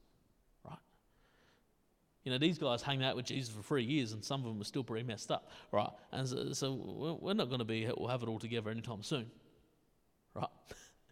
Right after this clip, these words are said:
But if we're gonna make disciples, if we're gonna teach, help God, if we're gonna lead other people and help them follow Jesus, we have a responsibility to, to, to take that upon ourselves to be disciples.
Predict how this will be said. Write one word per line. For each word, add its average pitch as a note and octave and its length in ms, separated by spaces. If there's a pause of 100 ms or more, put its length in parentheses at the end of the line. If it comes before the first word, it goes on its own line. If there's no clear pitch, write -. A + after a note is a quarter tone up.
(480)
But - 120
if - 100
we're A3 160
gonna E3+ 180
make D#3 220
disciples, - 720 (1800)
if - 80
we're F3 140
gonna D#3 160
teach, E3 420
help C#3+ 400
God, C3 380 (340)
if - 80
we're F#3 80
gonna F3+ 220
lead D3 480
other D3 200
people C#3+ 460
and A#2 100
help D3+ 220
them C3 160
follow C3 300
Jesus, A#2+ 640 (880)
we E3 100
have D3+ 120
a - 20
responsibility B2 840
to, G#2+ 220
to, G2 240 (560)
to A#2 100
take A#2+ 220
that A#2 120
upon A#2+ 280
ourselves G#2+ 460
to G#2+ 60
be G#2 160
disciples. - 720